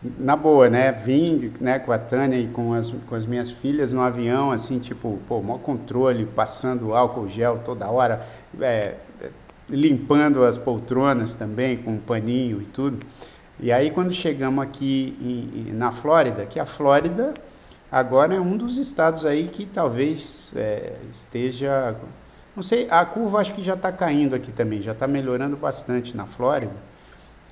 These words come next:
mas foi um dos estados complicados, né? Além de Nova York, Califórnia,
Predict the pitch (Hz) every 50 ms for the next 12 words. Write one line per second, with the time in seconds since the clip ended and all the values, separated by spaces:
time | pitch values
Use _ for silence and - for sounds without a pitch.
0 | - 104 104 104 110 110 120 120 120 123 123 120 120 117 113 117 - - - 127
1 | 131 139 151 196 202 214 185 151 147 - - - 131 131 131 - - - 120 113
2 | 113 123 113 117 - 123 120 120 120 117 107 98 117 123 139 147 147 - - -
3 | - - - 101 104 117 120 113 113 110 117 117 117 113 104 98 101 117 135 135
4 | 123 113 - - 110 104 98 95 - - - 107 101 98 90 - - - 127 135
5 | 135 123 110 104 110 107 101 98